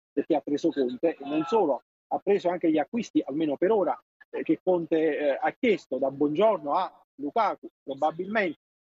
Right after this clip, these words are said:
eh, e, eh, anche altri innesti sotto, eh, la sua guida, le sue indicazioni, e questo ha semplicemente dato sollievo ai tifosi,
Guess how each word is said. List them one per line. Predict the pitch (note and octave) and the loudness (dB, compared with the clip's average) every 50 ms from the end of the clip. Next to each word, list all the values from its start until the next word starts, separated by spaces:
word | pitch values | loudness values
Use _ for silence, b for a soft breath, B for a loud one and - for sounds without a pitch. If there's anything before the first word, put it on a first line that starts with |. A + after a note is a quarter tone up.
| _ _ _ _ _ _ _ | _ _ _ _ _ _ _
eh, | - C#3+ C#3+ C#3+ C#3 C3+ C3 D3+ | -4 -2 0 2 2 2 2 2
e, | E3+ F3 F3 E3 | 2 2 2 2
eh, | C#3+ | 0
anche | D3 C#3+ C#3 C#3 F#3 F3 F3 E3 D3+ - D#3 D3+ | -2 -4 -4 -2 -2 -2 -2 -4 -4 -4 -4 0
altri | E3 F3+ E3+ D#3+ D3 - _ _ D#3 D3+ | 2 2 0 0 -2 -8 _ _ -8 -6
innesti | D3 D3+ E3+ F3+ D#3 - - - D3+ | -4 -4 -4 -4 -4 -6 -6 -6 -6
sotto, | - - F#3 E3+ - _ - D#3 D3 C#3 - _ _ _ _ _ | -2 0 0 0 0 _ 2 2 2 2 0 _ _ _ _ _
eh, | D3 D3 C#3+ C#3 C3 C#3 | -2 0 0 0 0 0
la | D#3 E3+ | 0 0
sua | - - A#3+ A3 G3 E3+ | 0 0 2 2 2 2
guida, | D#3 F3+ F3+ E3 C#3 C#3+ C#3+ | 0 -2 -6 -2 -2 0 0
le | D3+ C#3+ | 0 0
sue | F#3 F3+ | 0 0
indicazioni, | E3+ E3+ G3 B3+ B3+ - - B3 A3 | 2 2 0 0 -2 -4 -6 -4 -4
e | - | -2
questo | - G#3 A3 - - - | -2 -2 -4 0 0 -2
ha | - | 0
semplicemente | - - E3 E3+ F3+ F3 G3 F#3+ F3+ F#3+ G3+ F3+ - F#3 E3 D#3+ - - - - - - | 0 -4 -4 -4 -2 0 0 0 0 -2 -4 0 0 0 0 0 -2 -10 -20 -20 -18 -10
dato | E3 D#3+ F3 F3 F3+ F3 - F3+ E3 E3 D#3+ | -2 0 2 2 2 2 0 0 0 0 -2
sollievo | - - F3+ E3+ F3+ G3 F3 D3 C#3 C3 C#3 | -2 -2 -2 -2 0 0 0 0 0 -4 -4
ai | - - - | -4 -6 -4
tifosi, | - F3 E3 - A#3 B3+ B3+ - A#3+ | -4 -4 -2 0 -2 -2 -2 -2 -4